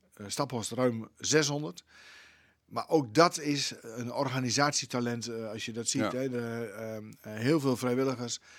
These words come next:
Speaker 1: kinderen, eh, timmeren, zagen, ehm, regelen dingen met elkaar. Er zit ook een heel mooi leerelement in, want in
Speaker 2: Mm.
Speaker 1: groepjes van acht, eh, kinderen, eh,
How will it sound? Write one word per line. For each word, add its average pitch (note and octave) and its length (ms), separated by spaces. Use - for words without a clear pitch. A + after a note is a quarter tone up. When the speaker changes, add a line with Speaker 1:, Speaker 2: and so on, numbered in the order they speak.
Speaker 1:
kinderen, C3+ 500
eh, A#2 380
timmeren, C3 580
zagen, A#2+ 600
ehm, A2 580
regelen C#3 680
dingen C3 220
met B2+ 100
elkaar. B2 360
Er A#2+ 60
zit C3 140
ook C3 80
een A#2+ 60
heel C#3+ 120
mooi B2+ 240
leerelement C3 640
in, C3+ 100
want A#2+ 120
in A2 60
Speaker 2:
Mm. A2 80
Speaker 1:
groepjes B2+ 380
van A2+ 220
acht, - 320
eh, A#2 240
kinderen, A#2 460
eh, G#2+ 220